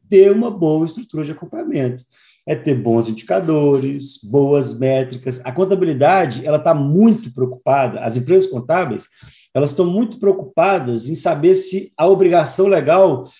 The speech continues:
foi entregue ou não, né? Então, eu tenho lá uma estrutura e falo, "Ah, como é que foi? Ah, esse mês eu entreguei todas as minhas obrigações dois dias antes do prazo." Muito comum ouvir isso no escritório contábil. Eu falei, aí a pergunta que eu faço é,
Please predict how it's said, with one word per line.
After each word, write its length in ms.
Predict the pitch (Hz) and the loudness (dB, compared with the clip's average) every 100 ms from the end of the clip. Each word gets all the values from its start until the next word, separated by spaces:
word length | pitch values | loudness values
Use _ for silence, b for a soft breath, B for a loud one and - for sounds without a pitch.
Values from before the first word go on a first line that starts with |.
| B _ | B _
foi 300 | 180 190 190 | 4 4 4
entregue 720 | 185 180 - 196 247 208 233 | -2 0 4 4 4 0 -2
ou 200 | 240 226 | 2 4
não, 480 | 190 143 135 131 131 - | 6 4 2 -2 -8 -4
né? 260 | 151 185 175 | 0 0 -2
Então, 280 | 143 196 | 0 2
eu 60 | 220 | 2
tenho 200 | 214 214 | 0 2
lá 500 | 180 160 139 127 B B B | 2 4 2 0 B B B
uma 100 | 147 | 0
estrutura 280 | 165 - 247 | 0 0 -2
e 40 | |
falo, 280 | 233 156 131 | 2 2 2
"Ah, 420 | 196 208 165 - - b b - | 2 2 2 -2 -16 b b 0
como 140 | 202 | 2
é 80 | 269 | 2
que 80 | - | 2
foi? 180 | 196 | 4
Ah, 160 | 175 226 | 6 4
esse 220 | 220 - | 2 -2
mês 280 | 190 226 233 | 2 2 2
eu 60 | 226 | 0
entreguei 540 | 226 202 185 214 - | 2 2 4 2 2
todas 180 | 226 254 | 2 2
as 100 | 214 | 0
minhas 180 | 220 202 | -2 0
obrigações 680 | 190 185 170 - 196 208 | 2 2 0 0 -2 -2
dois 340 | 156 247 214 143 | 0 2 2 -2
dias 300 | 180 208 165 | 0 0 2
antes 160 | 190 | 0
do 80 | 165 | -2
prazo." 380 | - 131 107 123 | 0 2 2 2
Muito 120 | 220 | 0
comum 220 | 240 226 | 4 4
ouvir 380 | 214 190 160 120 | 6 4 4 0
isso 160 | 95 - | -2 -8
no 80 | 127 | -8
escritório 300 | 127 127 120 | -4 -4 -2
contábil. 240 | 120 101 | -2 -4
Eu 60 | 110 | -2
falei, 140 | 170 | -2
aí 200 | 147 156 | 2 2
a 80 | - | 2
pergunta 300 | 151 156 170 | 0 2 2
que 60 | 175 | 0
eu 40 | |
faço 300 | 135 202 208 | 0 0 0
é, 160 | 131 | -4